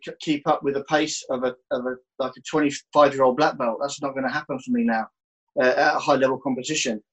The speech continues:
So, um, but I can still hold my own at, uh, high level tournaments against former world champions that are my age. So, um, it,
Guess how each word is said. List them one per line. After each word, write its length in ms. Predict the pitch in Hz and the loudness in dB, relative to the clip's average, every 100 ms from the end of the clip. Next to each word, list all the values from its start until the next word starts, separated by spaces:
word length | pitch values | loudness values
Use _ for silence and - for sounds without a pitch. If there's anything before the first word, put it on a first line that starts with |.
| _ _ _ | _ _ _
So, 320 | - 135 135 - | 2 4 4 0
um, 260 | 131 131 131 | 0 -2 -2
but 100 | 147 | 2
I 100 | 151 | 2
can 160 | 156 139 | 2 -4
still 360 | 165 165 135 - | 4 4 4 2
hold 240 | 151 143 | 0 2
my 160 | 139 143 | 0 0
own 240 | 165 165 - | 0 -4 -6
at, 260 | 143 - 147 | -8 -4 -4
uh, 180 | 131 127 | -2 -2
high 160 | 156 147 | 0 2
level 260 | 143 135 | 0 -2
tournaments 720 | - 165 175 131 127 - - _ _ _ - | -6 -2 0 -2 -4 -10 -16 _ _ _ -8
against 400 | 127 147 143 143 | 0 2 0 -2
former 320 | - 160 156 | 0 2 4
world 160 | 151 151 | 2 2
champions 520 | 175 180 175 135 131 | 0 0 0 -4 -2
that 100 | 143 | 0
are 60 | 143 | 0
my 240 | 135 139 | 2 2
age. 200 | 156 120 | 0 -2
So, 320 | - 131 127 120 _ _ _ _ - | -2 0 0 -2 _ _ _ _ -6
um, 460 | 127 127 123 123 127 - | -2 0 0 -2 -4 -6
it, 160 | 151 | -8